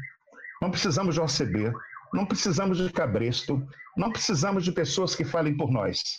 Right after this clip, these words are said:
Não precisamos disso, né? Agora mesmo tem aí o P L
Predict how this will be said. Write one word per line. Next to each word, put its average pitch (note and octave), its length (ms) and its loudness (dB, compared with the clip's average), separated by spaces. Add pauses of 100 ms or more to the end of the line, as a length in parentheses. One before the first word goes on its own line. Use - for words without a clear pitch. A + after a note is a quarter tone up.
(680)
Não F#3+ 140 0
precisamos F#3 520 0
disso, A2 440 -2 (1160)
né? D3+ 280 -4 (260)
Agora B2 360 0
mesmo B2+ 340 0
tem A#2+ 280 0
aí G#2+ 180 2
o A2 120 0
P - 140 -4
L G#2 520 2